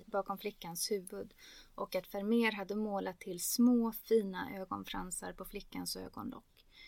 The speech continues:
Det förändrar kanske hur vi skulle se på målningen, men det signifikanta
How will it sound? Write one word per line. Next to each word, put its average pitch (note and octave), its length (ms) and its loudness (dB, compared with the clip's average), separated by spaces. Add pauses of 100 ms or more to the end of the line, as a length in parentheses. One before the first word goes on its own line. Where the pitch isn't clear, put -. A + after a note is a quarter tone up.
(500)
Det B3 120 4
förändrar C#4 400 8
kanske B3+ 380 6
hur G3 120 0
vi G3+ 80 -4
skulle G#3 240 -4
se B3 440 4
på A#3+ 140 -6
målningen, A3 760 2 (640)
men G#3 400 6
det G#3 100 2
signifikanta A3+ 1200 4